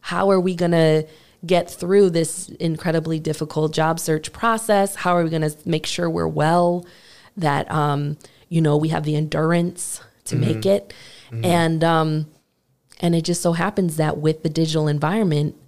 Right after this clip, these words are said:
Speaker 1: that is possible. At, there are people all over the country, right? So I might be in this very small town,
Speaker 2: Mm-hmm.
Speaker 1: but here I did connected these people from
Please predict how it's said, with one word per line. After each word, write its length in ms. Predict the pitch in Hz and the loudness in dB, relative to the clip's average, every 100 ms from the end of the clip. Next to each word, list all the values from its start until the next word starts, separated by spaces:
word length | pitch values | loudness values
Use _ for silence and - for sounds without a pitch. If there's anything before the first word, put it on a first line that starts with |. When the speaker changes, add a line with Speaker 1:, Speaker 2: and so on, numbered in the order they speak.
| _ | _
Speaker 1:
that 200 | 147 147 165 | -2 0 0
is 80 | |
possible. 540 | - - 196 175 147 - | -2 -2 -4 -2 -2 -2
At, 220 | 147 - | -2 -4
there 160 | - 151 | -4 -2
are 40 | |
people 260 | 143 175 156 | -2 -2 -2
all 240 | 139 156 | 0 0
over 120 | 165 160 | 0 -2
the 60 | |
country, 540 | 156 156 147 - - 160 - | -2 -2 -2 -4 -8 -10 -2
right? 180 | 156 151 | -2 0
So 100 | 175 | -2
I 120 | 165 | 2
might 260 | 185 196 170 | 2 0 -2
be 180 | 151 160 | -2 0
in 120 | 202 | 0
this 160 | 202 | 0
very 240 | 147 151 160 | 0 0 0
small 280 | - 147 147 | -2 -2 0
town, 520 | 143 139 175 269 277 - _ | -2 0 0 -2 -6 -18 _
Speaker 2:
Mm-hmm. 220 | 120 120 117 - _ _ - | -8 -6 -8 -12 _ _ 0
Speaker 1:
but 140 | 170 | 0
here 220 | 160 170 | 2 2
I 80 | 165 | 2
did 360 | 165 175 156 - | 4 2 2 -2
connected 760 | - 151 147 - - 143 143 - _ _ _ _ _ | -4 0 0 -2 -2 -2 -2 -10 _ _ _ _ _
these 180 | - 147 | -4 -4
people 360 | - 165 - 147 | -4 -4 0 0
from 420 | 147 143 139 147 | 2 0 0 -6